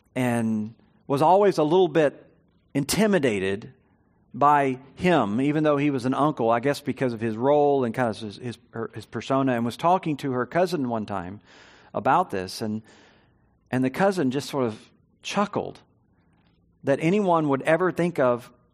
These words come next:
her dad as this sort of unapproachable person. Why? Because it's her dad.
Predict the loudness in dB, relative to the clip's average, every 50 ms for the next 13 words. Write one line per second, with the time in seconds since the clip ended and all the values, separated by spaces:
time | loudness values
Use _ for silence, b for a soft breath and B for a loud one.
0 | _ _ _ _ _ _ -12 -4 -2 -2 0 2 4 4 4 6 6 4 4 2
1 | 0 -2 -2 0 0 0 0 -2 -2 -4 -4 -2 -2 -2 -2 -2 -2 -4 -4 -2
2 | 0 0 0 0 -2 -4 -2 -2 -2 -2 -2 -4 -4 -2 0 0 0 0 -2 -4
3 | -8 -14 _ _ _ _ _ _ -4 -2 -2 -2 -2 -4 -10 -10 -12 -14 -20 -20
4 | _ _ _ _ _ _ _ _ _ _ _ _ _ _ _ _ _ _ _ _
5 | _ _ _ _ _ _ -2 0 2 2 2 0 -4 -8 -16 _ _ _ _ _
6 | _ _ _ _ _ _ _ _ _ _ _ _ _ _ _ -6 -2 0 0 0
7 | 0 -2 -2 -2 0 2 2 2 2 2 2 0 -2 -4 -10